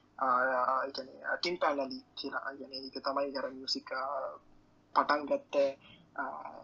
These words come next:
තැන. රයිට්? අ, එතන තමයි ඔය මියුසික්, අ, හදන්න පටන් අරන්, අ, මියුසිෂියන්ස් අත වුණා, ලයික්, අර සින්දුවක් ලියලා ෂීට් එක ඉස්සර තිබ්බ ෂීට් මියුසික්. ඒ කියන්නේ ෂීට් එක තමයි සින්දු ලියන්නේ. ඉතින්, අ,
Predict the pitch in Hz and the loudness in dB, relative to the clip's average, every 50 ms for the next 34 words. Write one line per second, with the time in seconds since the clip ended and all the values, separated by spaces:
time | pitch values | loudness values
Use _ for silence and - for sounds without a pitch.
0 | - - 135 143 - - 170 151 135 - _ _ _ _ _ - 139 139 135 - | -6 -6 -6 2 4 4 4 4 0 -6 _ _ _ _ _ 0 0 0 0 0
1 | - 175 135 135 139 147 151 151 147 - - - - _ - - _ - _ - | 0 2 2 4 2 2 0 -2 -4 -8 -14 -20 -20 _ -20 -20 _ -20 _ -20
2 | _ _ - - - - 147 135 139 143 139 139 139 143 143 139 139 135 135 131 | _ _ -20 -20 -10 -8 -4 -2 0 4 4 6 6 6 6 6 2 0 -4 -8
3 | 135 135 135 - - - 139 - - 143 131 131 131 131 127 - - - - 139 | -12 -14 -12 -10 -8 -8 -8 -6 -2 -2 0 0 0 0 0 -2 -4 -4 -4 -4
4 | 139 139 - 143 120 139 139 135 135 135 135 135 135 135 - - - - - - | -4 -2 -4 -4 -4 -4 -6 -6 -6 -6 -6 -8 -10 -14 -18 -18 -20 -20 -20 -20
5 | _ - 139 135 131 131 131 135 135 139 139 139 - - 165 165 170 - - 202 | _ -6 -4 -4 -4 -4 -6 -6 -8 -8 -6 -2 -2 0 0 2 2 2 4 4
6 | 185 180 - 185 180 170 170 156 160 175 190 202 202 208 202 185 165 156 151 - | 0 0 0 -2 -2 -2 -2 -6 -6 -8 -10 -6 -2 0 0 0 0 -4 -6 -6
7 | - 143 135 135 123 - - _ _ _ _ _ _ - - 147 156 160 175 185 | -6 -6 -6 -6 -12 -14 -20 _ _ _ _ _ _ -8 -8 -8 -6 0 0 0
8 | - - - 139 131 127 139 151 170 180 175 - - 135 139 143 147 139 151 - | 0 0 -2 -6 -2 -2 0 2 4 4 4 4 2 2 -4 -4 -4 -6 -6 -8
9 | - - - 190 180 - 202 190 185 - - - 160 160 - _ _ - _ 156 | -8 -4 -2 -2 -2 -2 -6 -6 -4 -2 -2 0 -2 -4 -4 _ _ -20 _ -12
10 | 151 151 143 131 - - 127 123 - 139 135 131 - - - - 139 139 135 131 | -8 -4 -4 -4 -4 -4 -8 -8 -8 -8 -8 -8 -10 -12 -12 -8 -4 -4 -4 -4
11 | - 147 143 139 143 139 165 165 151 139 139 139 127 - - - - - - - | -4 -4 -2 0 2 0 0 0 0 -4 -6 -8 -6 -6 -6 -8 -8 -18 -14 -12
12 | - - - - - - - _ _ _ - - - - - - - - - - | -10 -10 -10 -10 -12 -14 -16 _ _ _ -12 -6 -6 -6 -6 -4 -4 -4 -4 -4
13 | - - | -6 -6